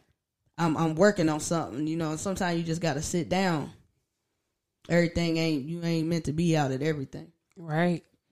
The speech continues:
Speaker 2: Yeah.
Speaker 1: But I still enjoy a good time, though.
Speaker 2: Mm-hmm.
Speaker 1: When I, when I do go out, it's a good time.
Speaker 2: Yeah.
Speaker 1: For real. Like, I really enjoyed that karaoke.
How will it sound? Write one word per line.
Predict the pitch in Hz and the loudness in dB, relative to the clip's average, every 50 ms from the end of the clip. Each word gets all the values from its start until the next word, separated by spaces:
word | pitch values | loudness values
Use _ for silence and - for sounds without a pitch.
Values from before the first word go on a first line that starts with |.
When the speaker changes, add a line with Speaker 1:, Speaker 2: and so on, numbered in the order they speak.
| _ _ _ _ _ _ _ - | _ _ _ _ _ _ _ -6
Speaker 2:
Yeah. | - 170 170 160 156 147 143 147 160 | -2 0 2 2 2 0 -2 -4 -2
Speaker 1:
But | 165 180 | 2 4
I | 196 240 | 4 4
still | 254 - - 247 240 220 | 4 4 2 2 4 4
enjoy | 196 180 175 202 202 185 160 | 4 4 6 8 8 8 8
a | 147 | 6
good | 151 165 147 147 | 4 0 -2 0
time, | - 170 165 156 139 139 156 | 0 0 2 2 0 -2 -4
though. | - - - - - - - | -6 -8 -10 -12 -10 -4 0
Speaker 2:
Mm-hmm. | 208 240 247 277 | 0 2 6 6
Speaker 1:
When | 254 233 226 | 6 6 6
I, | 233 220 | 6 4
when | 214 233 262 262 | 6 6 8 8
I | 254 247 | 8 8
do | 226 277 294 254 | 8 8 8 10
go | 277 269 | 10 10
out, | 269 269 269 269 247 - - - - _ _ _ _ _ _ _ _ _ | 12 12 12 10 10 6 4 -4 -18 _ _ _ _ _ _ _ _ _
it's | - 208 185 160 | 4 6 6 6
a | 170 | 4
good | 160 165 160 156 | 2 2 0 0
time. | - 160 143 - - - - _ - | 0 -2 -2 -4 -6 -16 -20 _ -6
Speaker 2:
Yeah. | 196 220 269 320 349 302 226 190 165 156 160 165 - _ _ _ _ _ _ _ _ - | 2 4 6 6 8 6 6 6 4 2 0 -2 -6 _ _ _ _ _ _ _ _ -20
Speaker 1:
For | 160 | -18
real. | 160 165 170 165 151 135 | -10 -4 -2 -2 0 0
Like, | 165 160 - | -2 0 4
I | 180 294 | 6 6
really | 392 359 359 320 302 302 | 6 6 6 4 4 2
enjoyed | 285 247 277 269 254 247 | 2 2 2 2 2 0
that | 247 240 | -2 -2
karaoke. | - 269 254 254 262 262 254 - - 151 | -2 -2 -2 0 0 0 -2 -2 -6 -8